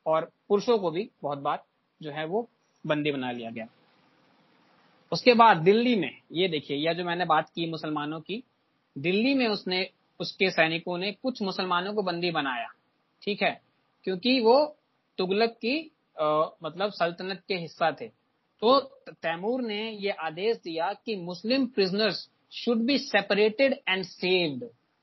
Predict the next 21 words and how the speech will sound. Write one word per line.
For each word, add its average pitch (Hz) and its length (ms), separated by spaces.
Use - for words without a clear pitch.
ये 170 140
आप 196 180
नोट 202 320
कर 190 120
लीजिए, 147 460
क्योंकि 180 280
बहुत 185 340
से 214 80
इतिहासकार 180 600
आपको 170 300
बार-बार 180 440
ये 180 80
बताएंगे 165 500
कि 254 320
तैमूर 190 340
ने, 190 180
तैमूर, 185 600
तैमूर 190 400
ने 214 200
बिना 185 280
किसी 233 480